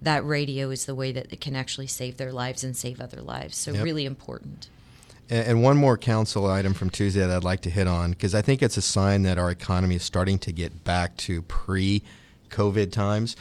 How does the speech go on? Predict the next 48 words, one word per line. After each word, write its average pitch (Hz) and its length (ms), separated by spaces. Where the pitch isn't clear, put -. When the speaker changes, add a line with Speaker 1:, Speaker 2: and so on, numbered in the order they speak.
Speaker 2:
We 110 200
approved 107 360
a 95 60
lease 98 280
agreement 95 500
for 92 160
a 87 40
new 98 260
hotel 101 600
at 90 140
Eisenhower 95 560
National 92 400
Airport. 101 500
And, 92 200
you 90 60
know, 82 40
it's 98 180
not 127 180
gonna 127 120
be 123 140
built 110 340
or 101 100
open 104 280
until 95 300
twenty-four. 95 880
So, 95 300
but 98 200
by 104 180
that 110 380
time, 98 520
you 90 100
know, 85 220
our 92 200
travel 101 480
industry 98 420
is 95 160
telling 95 320
us 101 140
that 92 160
the 90 80
business 95 340
travel 95 260
should 95 280
be 101 100
back, 95 380
and 110 120
that 120 280
extra, 117 520